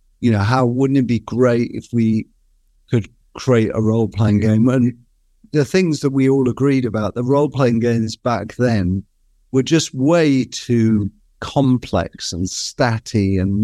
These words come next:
numbery and not enough about what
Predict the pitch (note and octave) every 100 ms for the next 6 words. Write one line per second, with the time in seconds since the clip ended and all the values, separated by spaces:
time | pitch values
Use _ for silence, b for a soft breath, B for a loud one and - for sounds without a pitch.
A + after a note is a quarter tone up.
0 | B2 B2 A2+ G#2 E2+ E2 F2 F#2+ A2+ G#2+
1 | G2+ - _ _ _ C#3+ D#3 - C3 B2
2 | B2+ A2+ A#2+ G#2+ A#2 A2+ - _ - A2+